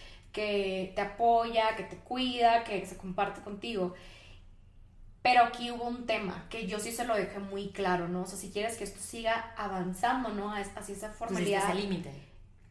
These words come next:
Speaker 1: Sí, yo quiero que estemos en una relación.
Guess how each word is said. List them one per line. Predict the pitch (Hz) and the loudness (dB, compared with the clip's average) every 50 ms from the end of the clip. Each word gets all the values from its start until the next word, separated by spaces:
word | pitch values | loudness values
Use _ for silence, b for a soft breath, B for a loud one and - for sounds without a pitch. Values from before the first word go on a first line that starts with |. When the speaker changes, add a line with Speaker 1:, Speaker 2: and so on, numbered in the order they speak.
| - - | -14 -10
Speaker 1:
Sí, | - - 294 294 311 - - 202 | -4 -2 0 0 0 0 0 2
yo | 196 202 196 202 | 2 2 2 0
quiero | - - 226 214 214 233 233 | -2 -2 0 2 2 2 0
que | - 269 247 226 208 185 165 - - - - - - - - - - - | 0 0 0 2 2 0 -2 -4 -8 -14 -18 -20 -20 -20 -20 -18 -10 -8
estemos | 214 208 - 220 226 240 254 269 | -8 -6 -6 -6 -6 -6 -6 -4
en | 254 240 | -4 -2
una | 247 285 311 302 | -2 0 0 0
relación. | 302 233 202 180 160 - - 160 - | 0 0 0 -2 -2 -4 -6 -8 -8